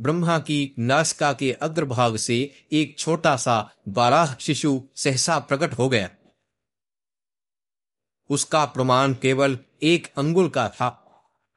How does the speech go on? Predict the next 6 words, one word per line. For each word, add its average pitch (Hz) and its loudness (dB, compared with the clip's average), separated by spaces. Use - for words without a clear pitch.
ब्रह्मा 147 2
के 139 -2
सामने 139 0
ही 131 -2
वह 135 0
तुरंत 156 -2